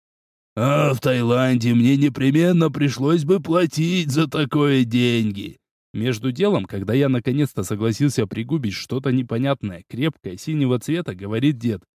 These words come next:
«Еблом не щелкай, малой, у тебя клюет, клюет же!»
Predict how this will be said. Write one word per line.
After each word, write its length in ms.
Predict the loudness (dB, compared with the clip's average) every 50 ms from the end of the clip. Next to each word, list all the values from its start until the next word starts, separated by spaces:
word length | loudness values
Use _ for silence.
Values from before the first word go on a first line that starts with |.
| _ _ _ _ _ _ _ -2
«Еблом 680 | 0 2 4 4 2 2 2 2 2 2 4 2 2
не 140 | 2 2 0
щелкай, 540 | 0 0 2 2 4 2 2 2 0 0
малой, 400 | 0 0 0 2 2 2 0 0
у 100 | 0 -2
тебя 320 | -4 -4 -2 0 0 0 0
клюет, 640 | 0 2 4 4 4 4 4 2 2 0 -2 -4 -10 _ -6
клюет 540 | -2 2 4 6 6 6 4 2 2 0
же!» 320 | -2 -4 -6 -8 -8 -10